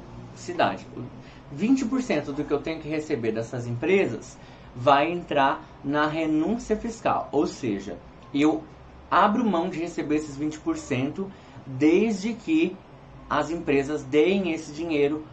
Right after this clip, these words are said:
pra projetos culturais. E isso tem em todos os âmbitos, tá? Em âmbito federal, você tem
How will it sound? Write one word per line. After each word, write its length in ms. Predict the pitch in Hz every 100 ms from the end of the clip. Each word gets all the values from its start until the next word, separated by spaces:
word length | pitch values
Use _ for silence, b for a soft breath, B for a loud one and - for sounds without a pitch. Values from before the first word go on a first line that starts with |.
| -
pra 160 | 147 147
projetos 460 | 156 147 143 -
culturais. 720 | - 143 - 160 - - - - - - - - -
E 220 | 156 175
isso 260 | 190 - 196
tem 400 | - 175 175 175
em 60 |
todos 340 | 175 170 160 180
os 140 | 165
âmbitos, 340 | 127 107 -
tá? 200 | - 127
Em 120 | 127 123
âmbito 180 | 120
federal, 560 | - 117 107 117 139 175
você 220 | 151 156
tem 320 | - 135 131